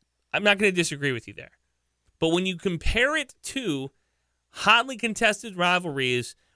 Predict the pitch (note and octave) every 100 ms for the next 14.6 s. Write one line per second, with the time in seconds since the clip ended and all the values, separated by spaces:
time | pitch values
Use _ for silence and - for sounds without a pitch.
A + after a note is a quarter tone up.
0 | - D#3 D#3 - _ _ D#3+ D3+ C#3 -
1 | A#3 A3+ A#3+ G3+ - G#3 - - - E3+
2 | D#3+ - _ _ _ _ - E3+ - A#3
3 | - A3 - C4+ A#3 E3 C#3 B2 - _
4 | _ - G#3 G3+ E3+ _ G#3 A#3 F#3 A#3+
5 | A#3 F3 G#3+ B3 B3 A3+ F3+ - C3+ -
6 | - D3 F3+ F#3+ G3+ F#3+ F3+ G#3 G3+ C3
7 | E3+ F3+ F3+ F#3+ D#3 E3+ F3+ G3 G#3 F3+
8 | F#3+ F3 G3 B3 C#4 G#3 G#3 A3+ A#3 G3+
9 | A3+ C4+ A#3+ D3+ C3+ B2 - _ _ -
10 | G3 - - A#3 C4+ A#3+ A3+ F3+ E3+ -
11 | - D3+ - _ E3+ F#3+ F3+ F#3 F3 G3+
12 | A#3+ D#3+ D#3 G#3 D4+ G#3 A#2+ A2 C#3+ -
13 | _ _ _ _ _ _ C#3+ F#3+ A3+ C#3+
14 | F3+ A3+ B3+ E3+ C#3 C#3+